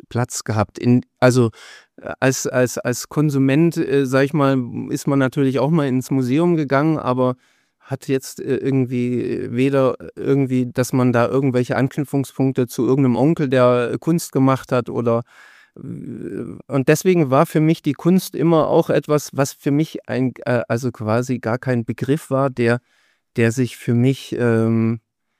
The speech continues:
für den ich irgendwie schon ein richtiges Gefühl oder, äh, gehabt hab und, und, äh, und war deswegen auch immer unsicher, was es eigentlich bedeutet, ein Künstler zu sein.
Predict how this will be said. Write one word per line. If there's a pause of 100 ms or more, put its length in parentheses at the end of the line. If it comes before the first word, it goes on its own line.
(240)
für
den
ich
irgendwie
schon
ein
richtiges
Gefühl
oder,
äh,
gehabt
hab
und, (160)
und, (680)
äh, (760)
und
war
deswegen
auch (260)
immer (160)
unsicher,
was
es
eigentlich
bedeutet,
ein
Künstler
zu
sein.